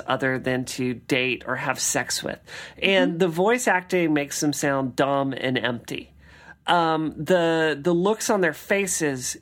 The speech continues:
Speaker 1: infuriate me 'cause they spend so much time with boob rendering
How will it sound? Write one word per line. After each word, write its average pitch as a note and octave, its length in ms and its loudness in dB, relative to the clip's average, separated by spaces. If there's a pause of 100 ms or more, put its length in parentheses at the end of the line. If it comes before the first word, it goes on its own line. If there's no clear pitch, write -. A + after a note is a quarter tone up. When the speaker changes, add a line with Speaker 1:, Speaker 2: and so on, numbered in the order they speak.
(120)
Speaker 1:
infuriate F#3+ 1000 2
me A2+ 220 -4
'cause F#3 240 -2
they G3 160 2
spend G#3 340 0
so A#3+ 360 2
much C#4 280 0
time G3+ 380 -2
with F3+ 220 -2
boob A#3 340 0
rendering B2 600 -2